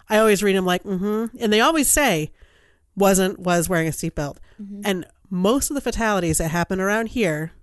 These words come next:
Speaker 1: will say was not wearing a seatbelt. There was one who was a teacher who was killed. And I,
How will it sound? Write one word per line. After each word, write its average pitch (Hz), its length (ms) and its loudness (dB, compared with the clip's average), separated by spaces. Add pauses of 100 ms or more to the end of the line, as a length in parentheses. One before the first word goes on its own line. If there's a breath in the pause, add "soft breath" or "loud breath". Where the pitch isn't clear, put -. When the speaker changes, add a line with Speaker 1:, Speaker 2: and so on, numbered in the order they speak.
(220)
Speaker 1:
will 185 180 0
say 156 260 -2
was 151 180 -4
not 151 180 -6
wearing 160 180 -10
a - 40 -10
seatbelt. 165 440 -12
There 247 140 0
was 294 120 0
one 269 160 0
who 233 100 -4
was 254 120 -4
a 262 40 -4
teacher 269 400 -4
who 196 120 -4
was 170 160 -2
killed. 160 400 -4 (500 loud breath)
And 220 120 0
I, 208 160 -2